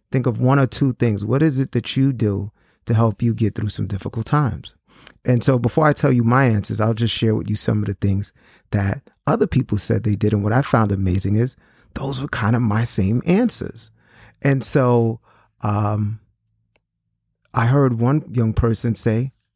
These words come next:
"Drink." And he said, "I don't do that anymore." And this particular group I was talking was high school students. Hi-, um, I think this, this group was tenth graders. It was sophomores here in America. Um, and so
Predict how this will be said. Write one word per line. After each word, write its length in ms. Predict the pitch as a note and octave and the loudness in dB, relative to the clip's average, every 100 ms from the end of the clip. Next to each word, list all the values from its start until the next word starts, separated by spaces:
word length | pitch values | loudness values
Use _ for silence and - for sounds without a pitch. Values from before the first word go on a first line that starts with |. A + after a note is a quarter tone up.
| _ _ - | _ _ -6
"Drink." 500 | A#2+ B2+ F#2+ _ - _ _ _ _ _ - _ | -2 -2 -4 _ -20 _ _ _ _ _ -20 _
And 100 | G#2+ | -4
he 40 | |
said, 200 | G2 A#2+ | 0 0
"I 120 | B2 | 2
don't 180 | B2+ C#3 | 2 2
do 140 | C#3+ C3 | 2 2
that 160 | A#2+ | 2
anymore." 560 | A2 G#2+ A2 A2 F2 - _ _ _ _ - | 0 0 0 -2 -2 -10 _ _ _ _ -4
And 220 | G#2+ A2+ | 0 2
this 140 | D3 | 0
particular 400 | - - D#3+ A#2+ | -4 -4 -2 -2
group 240 | G#2+ A#2+ A2+ | -2 -4 -2
I 60 | |
was 140 | G2+ - | -4 -4
talking 320 | A#2 - A#2 | -2 0 0
was 120 | A2 | 2
high 200 | C#3 C#3 | 2 2
school 280 | - - F#2+ | 2 -2 -2
students. 460 | - G#2 F2 F#2 | 0 0 0 -4
Hi-, 140 | A2 - - - - - | -4 -6 -8 -20 -18 -6
um, 480 | G2 G#2+ - - - _ | -4 -4 -6 -12 -16 _
I 200 | _ - | _ -4
think 180 | A2+ - | -2 0
this, 320 | A#2+ - - | -4 -4 -8
this 220 | C3+ - | -8 -8
group 280 | - F#2+ - | -8 -10 -6
was 220 | G#2 - | -6 -6
tenth 300 | - D3+ - | -2 -2 0
graders. 260 | G2+ F2 F#2+ | -2 -2 -4
It 80 | |
was 100 | G2+ | -2
sophomores 640 | - C#3+ C#3 - - - - - - - | 2 2 0 -2 -6 -8 -14 -18 -20 -20
here 260 | _ B2 G2+ | _ 0 2
in 60 | G2 | 2
America. 580 | A2 C3 G#2+ G2 F#2 - _ _ _ - | 2 2 0 -2 -2 -6 _ _ _ -16
Um, 260 | G#2+ A2 - | -12 -10 -2
and 140 | C3 | -2
so 380 | - C#3 A#2 | 0 2 2